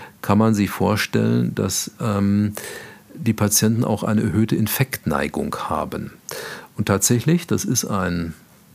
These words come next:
potenzielles Problem. Man weiß, dass dieses Eculizumab das Risiko einer Gehirnhautentzündung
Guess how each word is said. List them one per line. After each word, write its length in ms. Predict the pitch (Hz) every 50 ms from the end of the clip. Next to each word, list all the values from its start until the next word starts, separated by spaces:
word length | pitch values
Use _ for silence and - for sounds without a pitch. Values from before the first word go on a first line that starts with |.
| - - _ _
potenzielles 640 | - 110 104 104 98 95 - - 87 85 82 -
Problem. 680 | - - - 78 - - 76 76 78 85 120 175 214 226 - - - - - - - - -
Man 200 | - 95 92 85
weiß, 360 | 80 80 87 110 131 - -
dass 220 | - 110 104 - -
dieses 320 | - 117 110 110 98 -
Eculizumab 800 | - 117 - - - - 117 - - 135 120 117 123 127 - - - - - -
das 220 | - 101 92 - 95
Risiko 640 | 98 113 123 117 123 120 113 - - 127 120 123 -
einer 340 | - - 101 95 95 92 90
Gehirnhautentzündung 1600 | 82 - 95 87 104 143 156 131 87 78 80 82 - - - 85 85 - - - - 95 98 101 101 110 117 135 170 208 208